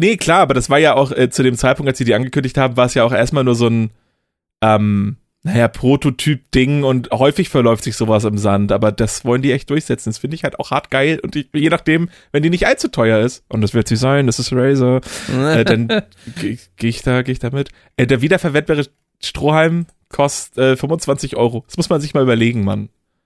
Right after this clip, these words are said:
Speaker 2: Fünfundzwanzig Euro für einen Strohhalm? Hat der
Speaker 1: Ja, der ist
Speaker 2: wenigstens
Speaker 1: au-, der, der ist
Speaker 2: R G B?
Speaker 1: aus-, pass auf.
Speaker 2: Achso.
Speaker 1: Das weiß ich nicht. Ähm, ich glaube nicht, nein. Aber der hat ein Tragecase mit einem Karabinerhaken. Der ist ausziehbar. Der hat eine Reinigungsbürste.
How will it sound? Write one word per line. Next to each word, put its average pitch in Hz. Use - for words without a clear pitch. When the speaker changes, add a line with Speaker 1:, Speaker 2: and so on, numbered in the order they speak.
Speaker 2:
Fünfundzwanzig 254
Euro 214
für 214
einen 208
Strohhalm? -
Hat -
der 226
Speaker 1:
Ja, 135
der 170
ist -
Speaker 2:
wenigstens -
Speaker 1:
au-, -
der, 156
der 151
ist 180
Speaker 2:
R 190
G 190
B? 143
Speaker 1:
aus-, 196
pass 147
auf. 151
Speaker 2:
Achso. -
Speaker 1:
Das -
weiß 208
ich 240
nicht. -
Ähm, 151
ich 156
glaube 147
nicht, 110
nein. 107
Aber 123
der 113
hat 123
ein 120
Tragecase 160
mit -
einem 120
Karabinerhaken. 139
Der 123
ist 117
ausziehbar. 180
Der 131
hat 127
eine 120
Reinigungsbürste. 156